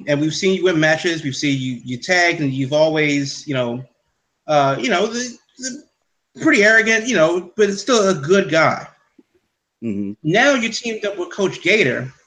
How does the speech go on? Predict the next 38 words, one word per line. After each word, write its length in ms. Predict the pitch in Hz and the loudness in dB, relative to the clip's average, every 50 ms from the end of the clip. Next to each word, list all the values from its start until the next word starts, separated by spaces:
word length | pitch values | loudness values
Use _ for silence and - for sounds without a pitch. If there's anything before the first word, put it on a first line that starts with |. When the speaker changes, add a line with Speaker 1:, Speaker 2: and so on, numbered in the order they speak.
| _ - | _ -2
Speaker 1:
and 120 | 151 165 | 0 0
I 40 | 196 | 2
gotta 180 | 208 220 214 196 | 4 4 4 6
ask 280 | 196 202 196 196 - - | 6 4 2 2 -2 -4
you, 400 | 160 214 - 185 139 131 139 - | -2 0 2 2 2 0 0 0
uh, 400 | 139 139 143 139 139 139 143 127 - - _ _ _ - | 2 4 4 4 6 4 2 2 0 -8 _ _ _ -16
because 280 | 165 - - 185 143 151 | -8 -4 -2 -2 0 2
your 180 | 247 294 302 | 4 4 4
reaction 400 | 247 208 196 185 185 - 190 165 | 4 4 2 2 0 -2 -2 -4
was 100 | 160 160 | -4 -2
kinda 200 | - 202 185 170 | 0 0 2 4
my 200 | 156 156 160 165 | 4 4 4 4
reaction, 460 | 151 139 131 120 120 117 - - 131 | 2 2 0 -2 -2 -2 -4 -6 -6
is 120 | 131 127 123 | -4 -4 0
that, 440 | 135 127 123 123 - - - - _ _ _ _ _ _ _ _ - | 2 2 2 2 2 -2 -10 -20 _ _ _ _ _ _ _ _ -2
"The 100 | - 143 | 2 4
hell 180 | 160 196 214 | 4 4 4
is 100 | 202 185 | 4 0
this 100 | 196 190 - | -2 -4 -2
guy 220 | 202 196 180 175 156 | 0 2 2 2 2
doing, 600 | 165 202 208 208 202 147 123 123 131 139 135 - _ _ _ _ _ _ _ _ _ _ _ - | 0 0 2 2 0 0 0 0 -2 -4 -8 -10 _ _ _ _ _ _ _ _ _ _ _ -4
and 120 | 143 147 | -2 0
why 160 | 151 180 208 | 2 2 2
is 60 | 214 202 | 2 2
he 100 | 208 185 | 0 0
doing 240 | 170 190 196 190 | 2 2 2 4
it 60 | 180 180 | 2 2
in 120 | 175 170 | 0 0
that 140 | 165 165 165 | -2 -4 -4
sweatshirt, 400 | - 208 226 220 220 - 156 - | -4 -4 -4 -4 -4 -4 -4 0
uh, 160 | 139 147 143 | 2 2 2
sweatshirt 680 | 143 - 208 208 202 - 147 139 131 127 127 127 143 - | 2 0 -2 -2 -2 -2 -2 0 2 2 0 -2 -4 -2
Speaker 2:
<laughs> 0 | |
Speaker 1:
shirt 340 | 156 139 135 135 135 - - | 0 0 0 0 -2 -4 -6
and, 280 | 143 135 135 135 123 139 | -4 -2 -2 -2 -2 -2
uh, 180 | 135 127 131 | -2 -2 -2
sweatpants?" 640 | 131 - 240 233 - - 123 - - - - - - _ _ _ _ _ _ _ _ _ _ _ - | -4 -2 -4 -4 -2 -2 -4 -4 -6 -12 -18 -20 -20 _ _ _ _ _ _ _ _ _ _ _ -10
Speaker 2:
Yeah. 300 | 113 110 104 104 107 | -8 -6 -4 -4 -4